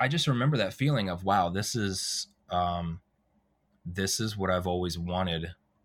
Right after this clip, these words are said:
in a video game," you know? Uh, because I, I just remember at that point, you know, you could be in a room, but you couldn't do as much, right? Like, there was only so many things that you could interact with.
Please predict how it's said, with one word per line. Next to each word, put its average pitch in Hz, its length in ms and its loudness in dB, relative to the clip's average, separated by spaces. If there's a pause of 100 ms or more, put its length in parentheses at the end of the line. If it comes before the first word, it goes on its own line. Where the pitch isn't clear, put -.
(440)
in 82 140 -8
a 80 60 -8
video 90 300 0
game," 62 320 -12 (600)
you 82 100 -4
know? 95 300 -2 (640)
Uh, 87 340 4
because 95 260 0
I, 104 180 6
I 104 100 4
just 117 180 -2
remember 101 320 0
at 85 120 -4
that 165 220 2
point, 85 360 -4 (640)
you 101 80 0
know, 90 340 0
you 95 340 -4
could 92 220 -6
be 123 280 2
in 101 100 -2
a 92 100 -2
room, 113 380 -2
but 95 180 -4
you 107 60 -2
couldn't 104 360 -4
do 92 460 -2 (760)
as 90 180 0
much, 82 460 -6 (140)
right? 85 340 0
Like, 87 200 -4
there 92 100 -4
was 98 120 -4
only 113 160 -2
so 110 200 -2
many 101 180 0
things 87 300 -4
that 82 140 -6
you 85 80 -6
could 87 160 -6
interact 80 520 -6
with. 71 200 -10